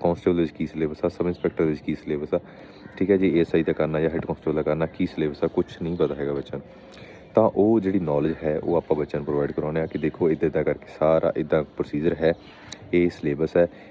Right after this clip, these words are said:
ਇੰਨੇ ਟਾਈਮ ਤੱਕ ਇਹ ਕਵਰ ਹੋ ਜਾਂਦਾ ਹੈ ਜੇ ਤੁਸੀਂ ਇੱਦਾਂ ਦਾ ਸਟ੍ਰੈਟੇਜੀ ਦੇ ਨਾਲ ਚੱਲਦੇ ਹੋ, ਠੀਕ ਹੈ।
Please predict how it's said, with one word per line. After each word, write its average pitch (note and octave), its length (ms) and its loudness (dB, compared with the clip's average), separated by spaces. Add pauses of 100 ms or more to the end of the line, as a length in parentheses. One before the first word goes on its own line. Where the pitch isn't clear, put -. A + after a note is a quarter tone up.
(120)
ਇੰਨੇ F2 240 2
ਟਾਈਮ D#2 260 0
ਤੱਕ - 280 -4
ਇਹ - 60 -2
ਕਵਰ C#2+ 360 -4
ਹੋ D2+ 60 -2
ਜਾਂਦਾ D#2 220 -4
ਹੈ D#2+ 60 4
ਜੇ E2+ 100 -2
ਤੁਸੀਂ E2 420 -4
ਇੱਦਾਂ D2+ 260 2
ਦਾ D#2 100 2
ਸਟ੍ਰੈਟੇਜੀ C#2+ 480 -2
ਦੇ C#2+ 80 -6
ਨਾਲ C#2+ 120 -4
ਚੱਲਦੇ D2 380 0
ਹੋ, F2+ 80 -2 (160)
ਠੀਕ F#2 160 -6
ਹੈ। G#2 60 4